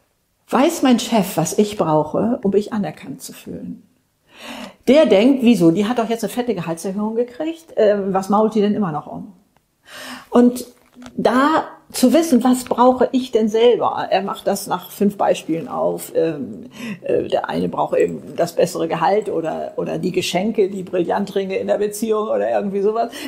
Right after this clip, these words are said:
Der andere möchte, ähm, ja, gesehen werden, das, was er tut, gesehen werden. Der andere braucht einfach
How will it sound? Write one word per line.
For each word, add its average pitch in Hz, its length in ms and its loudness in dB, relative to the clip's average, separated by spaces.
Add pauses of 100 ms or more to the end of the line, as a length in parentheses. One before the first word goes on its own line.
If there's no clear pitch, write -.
Der - 180 0
andere 214 320 -2
möchte, 190 800 -2
ähm, 160 440 -10 (320)
ja, - 380 -2 (420)
gesehen 190 800 4
werden, 143 420 0
das, - 300 0
was 175 140 -2
er - 180 0
tut, - 380 0
gesehen 208 380 0
werden. 156 260 -4
Der 160 180 0
andere 214 280 -2
braucht 190 300 -6
einfach 185 300 -6